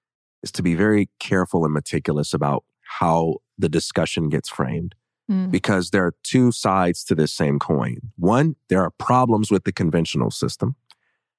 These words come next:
Speaker 1: And two, there are possibilities of the alternative. And conversations about possibilities for alternative education often get sort of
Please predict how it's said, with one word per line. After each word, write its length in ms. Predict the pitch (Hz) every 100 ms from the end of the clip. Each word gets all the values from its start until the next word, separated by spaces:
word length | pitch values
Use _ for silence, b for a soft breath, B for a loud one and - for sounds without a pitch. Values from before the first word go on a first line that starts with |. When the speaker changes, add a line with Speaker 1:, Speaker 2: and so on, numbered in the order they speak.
| _ _
Speaker 1:
And 100 | 92
two, 260 | - 170 147
there 160 | 107 92
are 100 | 90
possibilities 880 | - 127 110 - 87 104 92 82 78
of 140 | 80 78
the 100 | 78
alternative. 800 | 76 - 104 85 64 - - _ _ _ _ _ _ _
And 520 | - 107 104 98 92 98 _ _ _ _ _ _ _ -
conversations 920 | 156 190 190 165 139 131 - 95 95
about 300 | 92 92 -
possibilities 760 | - 113 - 90 92 95 101 -
for 200 | 101 85
alternative 500 | 85 - 95 92 85
education 720 | 82 85 - 85 - 120 123 _ _ _ _ _
often 600 | - 120 131 - 117 113
get 300 | 98 104 98 - _ -
sort 280 | - 110 98
of 280 | 92 87